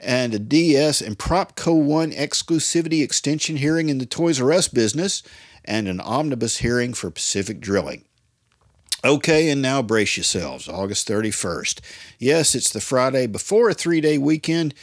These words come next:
Experienced market professionals will know what to do. I'm gonna be smoking a pork shoulder along with my great-great-grandma's South Georgia vinegar sauce.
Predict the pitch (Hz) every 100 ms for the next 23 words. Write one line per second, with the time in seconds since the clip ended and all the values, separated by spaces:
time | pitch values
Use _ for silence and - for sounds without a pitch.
0 | - - - - - 151 165 156 - 123
1 | 135 120 98 107 - 127 123 113 104 101
2 | 101 104 95 95 98 - 98 107 78 -
3 | - - - _ _ 107 113 110 113 110
4 | 107 107 - 110 110 101 92 143 165 -
5 | 147 143 170 220 - 107 117 110 110 117
6 | 113 107 123 135 135 123 127 135 131 123
7 | - 135 135 110 127 135 123 135 151 120
8 | - 104 80 -